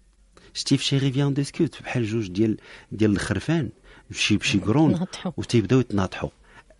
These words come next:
Speaker 1: ما كاينش "شيري فيان اون ديسكوت". "شيري فيان جو تو كونسوم". "شيري فيان" غندوبك، وما غنقولهاش ليها، غنمشي صاد عليها. حتى هي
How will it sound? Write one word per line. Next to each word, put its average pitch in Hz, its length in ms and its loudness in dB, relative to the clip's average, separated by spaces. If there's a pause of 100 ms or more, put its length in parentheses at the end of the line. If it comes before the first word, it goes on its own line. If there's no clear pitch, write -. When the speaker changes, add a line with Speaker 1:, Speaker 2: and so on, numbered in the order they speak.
(320)
Speaker 1:
ما 120 140 8
كاينش 214 340 4
"شيري 95 380 0
فيان 82 180 -2
اون 80 80 -6
ديسكوت". - 480 -12 (380)
"شيري 104 400 0
فيان 107 220 4
جو - 160 -2
تو 101 80 2
كونسوم". 85 540 -2 (960)
"شيري 107 360 6
فيان" 113 220 4
غندوبك، 90 800 2
وما 107 140 2
غنقولهاش 151 440 6
ليها، 110 200 6 (360)
غنمشي 98 300 2
صاد 143 420 8
عليها. 92 260 -2 (960)
حتى - 300 4
هي 147 400 4